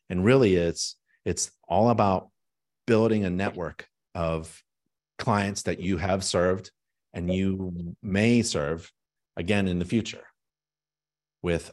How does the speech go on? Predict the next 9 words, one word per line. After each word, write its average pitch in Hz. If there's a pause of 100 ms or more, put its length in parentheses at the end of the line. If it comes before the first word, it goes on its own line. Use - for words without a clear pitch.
all 117
these 120
types -
of 92 (1160)
valuable 107
inspections - (720)
and 82
incredible 101 (480)
information 98